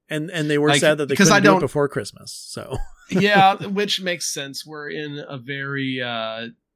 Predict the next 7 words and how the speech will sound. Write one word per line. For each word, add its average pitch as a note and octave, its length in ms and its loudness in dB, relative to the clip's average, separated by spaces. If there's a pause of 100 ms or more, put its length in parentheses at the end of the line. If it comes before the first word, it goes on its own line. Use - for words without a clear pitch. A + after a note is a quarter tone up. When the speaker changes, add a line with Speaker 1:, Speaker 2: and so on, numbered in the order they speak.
(340)
Speaker 2:
tumultuous C3 1000 -2
shipping A#2+ 920 -2
and, G#2 520 -6 (360)
uh, - 320 -12
supply A#2 420 -6
chain A2+ 400 -6
time. B2+ 480 -10